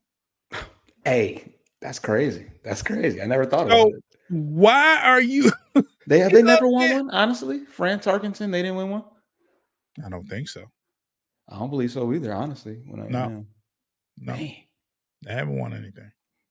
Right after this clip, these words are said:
Speaker 1: That's crazy. But
Speaker 2: Now,
Speaker 1: they've been, but they've been maybe, or
Speaker 2: okay, okay, let's say they did win one. It was before eighty-five.
Speaker 1: Oh, for sure,
Speaker 2: For
Speaker 1: for
Speaker 2: sure.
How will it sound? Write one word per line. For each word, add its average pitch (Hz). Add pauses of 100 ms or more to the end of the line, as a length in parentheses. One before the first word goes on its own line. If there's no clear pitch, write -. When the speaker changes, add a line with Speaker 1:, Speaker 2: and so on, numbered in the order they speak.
Speaker 1:
That's -
crazy. - (380)
But -
Speaker 2:
Now, 123
Speaker 1:
they've 101
been, 123
but 113
they've 117
been 117
maybe, 135
or 110
Speaker 2:
okay, 175 (320)
okay, 165
let's 170
say 202
they 170
did 165
win 120
one. 101
It 156
was 110 (560)
before 123
eighty-five. - (640)
Speaker 1:
Oh, 120
for 113
sure, 107
Speaker 2:
For -
Speaker 1:
for -
Speaker 2:
sure. -